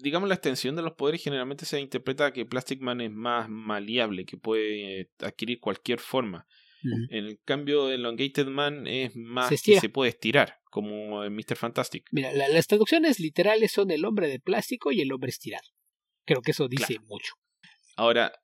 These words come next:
Speaker 1: a nivel de personalidad son muy distintos. Hilo Bryan era originalmente un criminal que cayó en unos desechos tóxicos, adquirió los poderes de Plastic Man y además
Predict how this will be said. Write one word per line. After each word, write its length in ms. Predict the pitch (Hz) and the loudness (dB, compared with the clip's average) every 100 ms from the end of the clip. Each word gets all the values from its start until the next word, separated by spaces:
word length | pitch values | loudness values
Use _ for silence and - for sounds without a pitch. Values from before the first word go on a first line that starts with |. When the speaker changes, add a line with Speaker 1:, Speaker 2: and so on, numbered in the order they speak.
| - | -6
Speaker 1:
a 120 | 101 110 | -4 -4
nivel 340 | 113 135 160 | 2 2 2
de 120 | 165 | 0
personalidad 680 | 160 139 131 107 107 117 143 | 0 0 2 2 4 4 4
son 480 | 147 135 127 120 110 | 2 2 2 0 -2
muy 340 | 110 120 143 143 | -2 0 0 0
distintos. 600 | 139 - 165 - 107 104 | -4 -4 -6 0 0 0
Hilo 320 | 117 131 127 | 2 4 4
Bryan 840 | 120 135 143 143 143 107 123 113 - | 4 4 4 2 0 -2 -6 -6 -6
era 460 | 120 127 147 139 123 | -2 4 4 4 0
originalmente 600 | 123 - 120 135 151 160 | -2 -2 -4 -2 0 -2
un 60 | |
criminal 600 | 151 135 143 156 98 104 - _ _ _ _ - | 0 0 0 0 -4 -6 -12 _ _ _ _ -4
que 200 | 104 101 | -2 2
cayó 760 | 104 101 110 113 113 113 95 | 2 2 2 4 4 2 2
en 220 | 104 104 | 0 -4
unos 400 | 113 110 107 104 | -8 -8 -8 -4
desechos 580 | 107 - 120 127 113 - | -4 -4 -2 2 2 2
tóxicos, 540 | - 170 - 110 117 113 | -2 0 0 2 2 2
adquirió 260 | - 117 | 0 0
los 120 | 117 | 0
poderes 260 | - 117 120 | 2 2 4
de 100 | 139 | 0
Plastic 380 | - 104 - 113 | 0 -2 -2 -4
Man 200 | 123 135 - | -4 -4 -8
y 160 | 120 117 | -2 0
además 580 | 117 113 113 127 135 | 2 -2 0 0 0